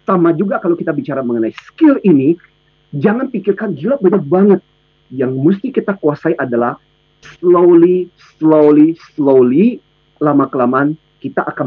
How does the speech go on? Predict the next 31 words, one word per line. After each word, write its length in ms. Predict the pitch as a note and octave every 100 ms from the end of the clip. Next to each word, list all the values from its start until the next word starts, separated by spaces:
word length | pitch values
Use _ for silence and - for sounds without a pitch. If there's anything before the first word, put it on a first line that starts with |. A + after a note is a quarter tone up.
| B2+
menguasai. 600 | B2 A2+ A2+ - G#2 G2+
Karena 300 | - B2 D#3
pada 220 | G3 C#3+ B2
dasarnya 400 | A#2 - A#2+ -
kita 180 | E3 D#3+
adalah 220 | A2+ A#2
manusia 480 | B2 A#2+ A#2 - D3
yang 140 | A#2+
multidimensional 1000 | A#2+ A2+ B2 A#2 A2 G#2 G2+ A2 F#2+ F#2 _ _ _
dan 180 | - A2+
kita 180 | - G2
akan 240 | A#2 G#2
mampu. 240 | F#2+ G2 F#2 _ _ _ _ _
Kesimpulan 420 | _ G3+ G#3 F#3+ F#3+
saya 160 | G#3+ C#4
adalah, 320 | - C3 C#3 _ _ _
di 140 | D#3+
masa 380 | G3 A3+ G3+ A3+
pandemi 340 | G3+ E3 D#3
ini 240 | D#3 E3 A3+
kita 180 | - F#3
harus 160 | E3+ -
beranikan 480 | C3+ B2+ C3 B2 C3
diri. 380 | D3 D#3+ C3 - _ _ _
Sadari 580 | - D4 F#3 F#3+ A3+ D4 -
apa 260 | G#3 G3+ G3
yang 180 | F#3+ F#3
kita 220 | F#3 F#3
ketahui 500 | F3+ E3+ D#3 E3 G3
dan 240 | F#3 F#3
pelajari. 720 | F3+ G3 F#3+ C#3+ E3+ F3+ C#3